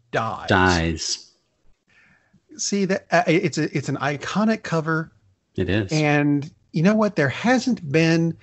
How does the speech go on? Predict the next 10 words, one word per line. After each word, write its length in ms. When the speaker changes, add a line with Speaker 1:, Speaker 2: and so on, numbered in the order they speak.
Speaker 1:
really 320
a 120
D 280
C 380
equivalent 540
of 160
it 140
until 380
now. 560
Ta-da! 480